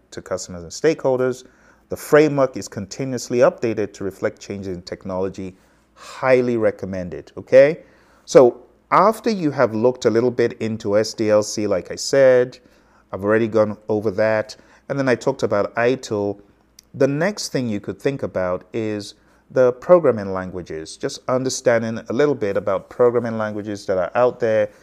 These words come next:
just knowing what exactly these sound like, what they are. So Java, Python, C plus plus, Ruby, JavaScript, even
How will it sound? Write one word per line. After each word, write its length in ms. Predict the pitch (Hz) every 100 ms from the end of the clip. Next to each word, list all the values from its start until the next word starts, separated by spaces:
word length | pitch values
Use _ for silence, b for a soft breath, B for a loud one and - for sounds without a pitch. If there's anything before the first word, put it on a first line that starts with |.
| b b -
just 200 | - 143
knowing 540 | 139 135 131 123 123 -
what 340 | 104 123 135
exactly 720 | 95 98 107 107 110 104 95 -
these 300 | 107 107 101
sound 380 | - 117 113 107
like, 260 | 101 101 107
what 120 | 107
they 160 | 92
are. 180 | 87 78
So 180 | - 90
Java, 500 | 87 113 113 117 110
Python, 640 | - 107 107 107 107 101 b b b _
C 160 | - 101
plus 240 | - 85
plus, 680 | - 131 123 117 - - -
Ruby, 560 | - 110 123 117 113 104
JavaScript, 760 | 113 107 110 - 110 104 - -
even 560 | 120 117 120 117 117